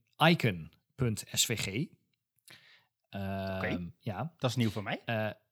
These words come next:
Speaker 1: nou, ik zal je zo uitleggen waarom. We hebben een, eh, Apple Touch icon. We hebben een manifest punt webmanifest file.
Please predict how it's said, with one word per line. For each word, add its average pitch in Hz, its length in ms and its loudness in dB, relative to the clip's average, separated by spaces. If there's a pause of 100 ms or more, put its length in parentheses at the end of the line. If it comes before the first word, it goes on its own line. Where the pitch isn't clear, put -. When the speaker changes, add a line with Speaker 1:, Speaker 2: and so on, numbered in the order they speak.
(800)
Speaker 1:
nou, 104 180 -4
ik - 120 -8
zal 120 140 0
je 110 60 0
zo 117 140 2
uitleggen 107 320 0
waarom. 98 240 -6 (460)
We 127 120 2
hebben 156 260 10
een, 143 200 6
eh, 123 340 6
Apple 151 360 4
Touch - 380 4 (120)
icon. 175 280 0 (1040)
We 131 140 2
hebben 151 200 8
een 127 280 4
manifest 147 920 6
punt 123 240 4
webmanifest 113 920 0
file. 107 480 -2